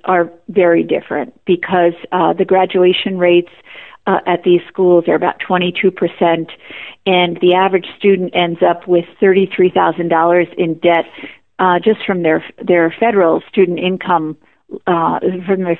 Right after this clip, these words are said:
their federal student loans. So it doesn't even count private loans that they may take out in order to attend these schools. So, you know, their hope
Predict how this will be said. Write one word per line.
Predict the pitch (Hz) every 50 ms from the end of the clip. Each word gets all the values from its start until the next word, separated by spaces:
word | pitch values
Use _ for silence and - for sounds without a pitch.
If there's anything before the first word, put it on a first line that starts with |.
| -
their | - 190 185
federal | 175 - 208 208 196 185 170 170 -
student | - - 175 175 170 - -
loans. | 170 170 175 185 175 165 156 156 165 - - _ - - -
So | 190
it | 175 170
doesn't | - 180 180 - 180 170
even | 170 160 156 160 165
count | - - 170 160 151 - - - - - _ -
private | - - 226 226 208 190 - -
loans | - 175 170 170 180 175 165 - _
that | - 180 -
they | 190 175 175
may | 175 180 180 170
take | 165 - - 175 170 -
out | 175 160 156 151 - - - - - - - - _
in | - 208 170
order | 165 160 156 156
to | 151 - - -
attend | 156 - - 170 165 160 -
these | - 170 165 - -
schools. | - - - 175 170 170 170 185 165 - _ _ _ - - - - - - _ _ -
So, | - 208 202 196 196 196 202 190 - - - _ _ -
you | 202 196
know, | 190 185
their | 180 190 196 185
hope | 185 - - - 233 233 220 - -